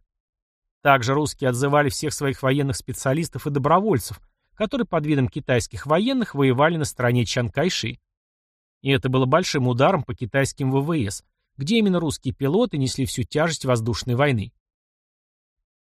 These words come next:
А тридцатого марта тысяча девятьсот сорокового года китайскими коммунистами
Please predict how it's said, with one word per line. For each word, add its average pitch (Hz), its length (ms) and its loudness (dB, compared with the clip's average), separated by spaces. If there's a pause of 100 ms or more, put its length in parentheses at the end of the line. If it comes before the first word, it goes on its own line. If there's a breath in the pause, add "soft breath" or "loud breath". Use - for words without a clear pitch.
(200)
А 143 100 -2
тридцатого 254 540 -2
марта 226 260 2
тысяча 170 380 -6
девятьсот 147 340 -4
сорокового 131 560 0
года 214 300 -2
китайскими 127 580 -2
коммунистами 185 720 -2